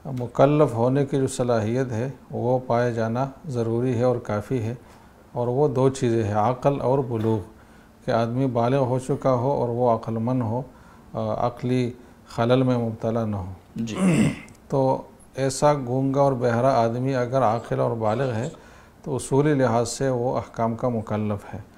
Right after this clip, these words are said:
Speaker 1: अलबत्ते अलग बात है कि उसको अहकाम समझाना, अ, ये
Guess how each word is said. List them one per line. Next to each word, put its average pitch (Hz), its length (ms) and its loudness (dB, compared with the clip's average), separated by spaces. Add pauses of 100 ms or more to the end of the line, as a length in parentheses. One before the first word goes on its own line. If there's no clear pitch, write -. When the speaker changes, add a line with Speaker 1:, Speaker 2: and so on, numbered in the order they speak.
(460)
Speaker 1:
अलबत्ते 151 540 2
अलग 156 300 2
बात 147 260 6
है 139 180 2
कि 143 200 0
उसको 139 720 -2 (120)
अहकाम - 400 0
समझाना, 127 640 2 (640)
अ, 117 300 -4
ये 123 500 0